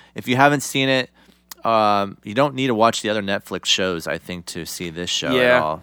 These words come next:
Speaker 1: There's
Speaker 2: They,
Speaker 1: a,
Speaker 2: they
Speaker 1: there's
Speaker 2: talk
Speaker 1: some
Speaker 2: about the stuff in
Speaker 1: characters,
Speaker 2: Daredevil,
Speaker 1: but, you
Speaker 2: so.
Speaker 1: know, Turk comes back in one scene, but, um, and Karen is in it. But besides that, you can just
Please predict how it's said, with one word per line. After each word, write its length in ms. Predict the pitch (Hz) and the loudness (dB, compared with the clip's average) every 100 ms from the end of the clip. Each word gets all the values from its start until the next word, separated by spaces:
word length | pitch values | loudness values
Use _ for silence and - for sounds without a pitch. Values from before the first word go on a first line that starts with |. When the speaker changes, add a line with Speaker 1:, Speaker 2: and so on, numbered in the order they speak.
| _ | _
Speaker 1:
There's 220 | 110 117 | -2 0
Speaker 2:
They, 60 | 117 | 4
Speaker 1:
a, 40 | |
Speaker 2:
they 100 | 180 | 4
Speaker 1:
there's 80 | 131 | 6
Speaker 2:
talk 80 | 180 | 6
Speaker 1:
some 100 | 165 | 6
Speaker 2:
about 140 | 165 | 4
the 80 | 139 | 6
stuff 100 | 156 | 8
in 140 | 151 135 | 8 6
Speaker 1:
characters, 400 | 147 147 143 110 | 6 8 6 4
Speaker 2:
Daredevil, 100 | 107 | 4
Speaker 1:
but, 260 | 117 113 | 6 4
you 80 | 113 | 2
Speaker 2:
so. 60 | 107 | -2
Speaker 1:
know, 80 | 104 | -2
Turk 420 | - 131 127 - | 0 2 0 -2
comes 240 | 131 123 | -4 -4
back 340 | - 107 107 - | 0 2 2 -2
in 80 | 92 | -4
one 220 | 98 95 | -4 -4
scene, 460 | - 95 95 92 | -8 -8 -8 -6
but, 220 | 87 87 - - - - - _ | -4 -4 -6 -16 -20 -20 -20 _
um, 420 | - 92 90 85 - | -4 -2 -2 -4 -8
and 160 | 90 | -12
Karen 260 | - 101 98 | -4 -2 -2
is 140 | 92 | -4
in 120 | 98 92 | -6 -8
it. 120 | 87 | -8
But 280 | 92 90 - | -6 -6 -8
besides 380 | 98 123 123 98 | -4 0 0 0
that, 260 | 110 98 | 0 0
you 100 | 98 | -2
can 140 | 117 101 | -8 -8
just 240 | 98 | -8